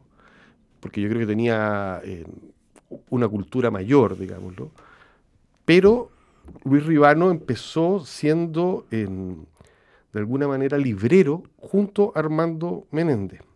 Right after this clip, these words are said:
Entonces encontré la siguiente cita de Ribano. "Menéndez Carrasco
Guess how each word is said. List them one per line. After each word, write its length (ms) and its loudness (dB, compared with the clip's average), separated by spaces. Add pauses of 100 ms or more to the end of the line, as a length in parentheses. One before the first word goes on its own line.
Entonces 580 -2 (140)
encontré 720 -4 (420)
la 80 -12
siguiente 380 -6
cita 520 -6
de 80 -8
Ribano. 460 -8
"Menéndez 380 2
Carrasco 640 0